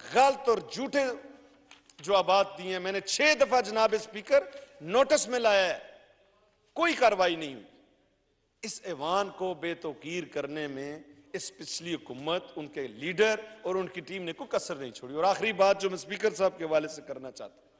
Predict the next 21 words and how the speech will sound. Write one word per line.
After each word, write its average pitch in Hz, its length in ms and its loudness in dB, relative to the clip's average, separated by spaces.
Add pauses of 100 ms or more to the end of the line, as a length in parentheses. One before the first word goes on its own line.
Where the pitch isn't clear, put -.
(1160)
बड़ा 254 240 8
इज्जत 262 340 2
और 233 100 4
एहतराम 196 400 2
था, - 200 -10 (1200)
मुझे 180 140 -2
उस 190 140 -2
दिन 196 180 2
बड़ा 220 180 8 (120)
दुख 302 220 0
हुआ 240 400 4 (520)
जब 190 160 2
उन्होंने 185 260 -4
कहा 175 220 2
कि 160 100 -6
मेरी 170 260 -2
चौबीस 175 480 -4
साल 160 200 2
की 156 140 -10
रफाकत 156 560 -4
है - 100 -14